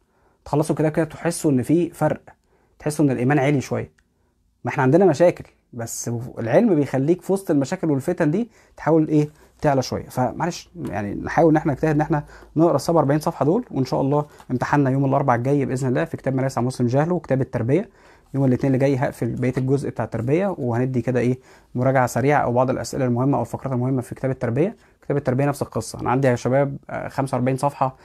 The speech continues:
ولا أربعين صفحة في ما لا يسع مسلم جهله، وعندي خمسة وأربعين صفحة تقريبًا في كتاب التربية. و-، وال-،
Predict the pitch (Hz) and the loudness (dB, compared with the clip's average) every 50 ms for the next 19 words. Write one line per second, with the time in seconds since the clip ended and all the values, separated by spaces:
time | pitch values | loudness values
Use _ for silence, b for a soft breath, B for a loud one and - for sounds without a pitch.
0 | B B B B B B - 123 117 117 113 120 131 135 131 - 143 - - - | B B B B B B -6 -4 -2 0 0 0 0 0 2 0 0 -2 0 -4
1 | 110 - - 131 139 139 - 131 135 143 - 139 135 127 147 165 170 175 151 127 | -6 -4 -2 -2 -2 0 0 0 0 0 0 -2 0 0 0 0 2 2 2 2
2 | 139 143 135 151 147 - 139 123 127 135 135 - 160 156 - - 165 - _ _ | 2 2 2 2 2 2 2 2 2 2 2 2 0 0 0 -4 -6 -6 _ _
3 | _ _ - 127 139 160 165 151 - - - 143 135 127 - 120 123 117 - 127 | _ _ -2 0 2 2 0 0 -2 -4 -4 -4 -4 -2 -4 -4 -4 -4 -6 -8
4 | - _ _ _ _ _ _ _ _ _ _ _ _ _ _ _ - - - _ | -10 _ _ _ _ _ _ _ _ _ _ _ _ _ _ _ -20 -20 -20 _
5 | _ _ _ - 131 139 - 139 131 127 127 135 135 | _ _ _ -2 -2 0 0 2 2 2 2 0 -2